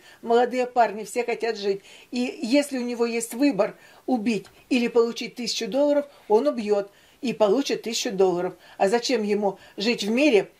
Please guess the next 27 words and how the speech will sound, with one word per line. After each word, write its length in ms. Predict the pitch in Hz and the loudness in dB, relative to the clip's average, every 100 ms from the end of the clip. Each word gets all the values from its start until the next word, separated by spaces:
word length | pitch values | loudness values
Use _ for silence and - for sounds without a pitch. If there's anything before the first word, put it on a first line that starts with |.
| _ _ | _ _
и, 460 | 233 214 208 190 175 _ _ | -2 2 6 6 4 _ _
скажем, 360 | - 214 208 | -2 2 2
в 40 | 220 | 2
нищете, 560 | 254 - 294 - 190 | -2 -2 -2 0 0
да, 240 | 165 220 240 - _ | 4 0 0 -10 _
прозябать? 640 | 220 220 190 196 180 160 - _ _ _ _ | 2 2 2 -2 -2 -2 -12 _ _ _ _
У 120 | 190 | -4
нас 220 | 196 202 190 | 2 2 2
же 80 | |
четыре 380 | 202 - 220 202 | -2 -2 -2 0
доллара 360 | 190 196 196 202 | 2 6 6 4
в 60 | |
день 200 | 180 240 208 | -2 -4 -4
не 160 | 175 | -4
имеет. 300 | 165 165 165 - _ _ | -6 -6 -8 -12 _ _
Поэтому 460 | 185 190 196 185 - _ | -4 -2 -4 -4 -10 _
для 200 | 196 208 | -2 0
него 400 | 208 214 262 269 - | 0 0 2 0 0
этот 340 | 247 233 202 | -2 0 -2
мир, 380 | 220 262 294 185 _ _ - | -2 0 0 -2 _ _ -10
вот 220 | 202 208 | -6 -2
он 160 | 285 | -2
весь 240 | 214 247 277 | -2 -6 -6
такой. 560 | - 269 - - 202 - | -6 -8 -10 -6 -6 -6
<laughs> 640 | - _ - _ _ 285 - - 262 240 | -20 _ -20 _ _ -20 -20 -12 -10 -10
Да, 240 | 202 269 339 | -2 0 0
друзья? 480 | 175 170 180 160 | -4 -6 -4 -4